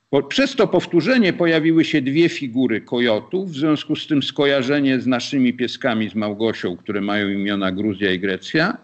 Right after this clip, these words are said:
i żyrafek Brown, czyli ten wątek bliskowschodni, o którym już mówiliśmy, rozbił głowę, tak,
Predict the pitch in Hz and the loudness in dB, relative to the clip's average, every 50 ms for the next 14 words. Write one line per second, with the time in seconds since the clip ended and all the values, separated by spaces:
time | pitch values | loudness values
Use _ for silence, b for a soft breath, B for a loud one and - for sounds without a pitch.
0 | _ _ _ 185 214 233 254 302 320 - - - - - _ _ _ _ _ _ | _ _ _ 4 4 6 6 6 4 2 -2 -8 -16 -20 _ _ _ _ _ _
1 | _ _ - - _ _ - 104 113 156 165 196 190 - 196 185 165 151 143 135 | _ _ -20 -20 _ _ -8 -2 0 2 2 2 2 2 0 0 0 -2 -4 -2
2 | 139 139 120 107 95 90 78 73 76 - - - - _ _ - - 127 127 120 | 0 2 2 2 0 -2 -4 -8 -12 -16 -18 -20 -20 _ _ -8 -2 -2 0 0
3 | 135 131 123 127 117 139 135 135 123 135 117 107 104 110 117 - - - 117 101 | 0 0 0 2 2 2 2 2 0 -2 -4 -4 -6 -6 -8 -8 -4 -6 -6 -6
4 | - - - 131 131 131 135 147 151 165 180 180 - b b b b b b b | -6 -2 0 2 2 2 0 -2 -2 -2 -4 -6 -10 b b b b b b b
5 | b _ - 120 - - - 139 123 127 123 117 123 - - 135 120 - - 139 | b _ -6 -6 -6 0 2 4 6 6 6 4 2 0 -2 -2 -2 0 2 2
6 | 120 107 110 117 123 147 135 - - 147 127 120 123 113 98 101 117 110 104 95 | 2 2 2 2 2 2 0 0 2 2 4 4 2 2 2 0 -2 -2 -2 0
7 | 110 117 127 135 131 135 135 131 127 - 107 123 139 - - | 0 2 2 2 2 2 0 0 0 2 0 0 0 0 -6